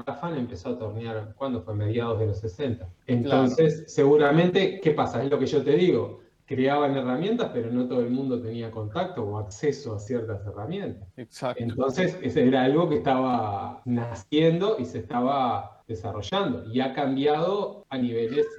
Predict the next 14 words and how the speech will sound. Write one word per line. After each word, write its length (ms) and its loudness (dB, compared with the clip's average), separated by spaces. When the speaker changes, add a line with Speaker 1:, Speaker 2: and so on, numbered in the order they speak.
Speaker 1:
eh, 160 -14
astronómicos, 760 -2
porque 800 -8
lo 200 -4
que 140 2
ha 80 2
cambiado 480 4
el 100 2
diseño, 580 0
nomás 320 -4
cuando 300 -4
veo 100 -2
una 180 -2
gubia 520 -2